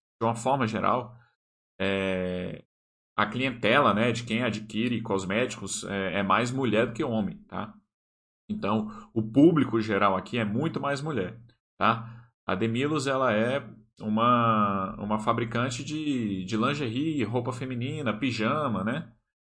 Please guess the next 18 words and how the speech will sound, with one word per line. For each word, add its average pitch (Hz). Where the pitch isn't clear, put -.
Então, 110
eu 117
não 135
conhecia, 147
eu 131
conheci 139
porque 143
quando 120
a 98
babá 107
do 135
meu 123
filho 117
veio 104
trabalhar 95
aqui 92
em 101
casa, 113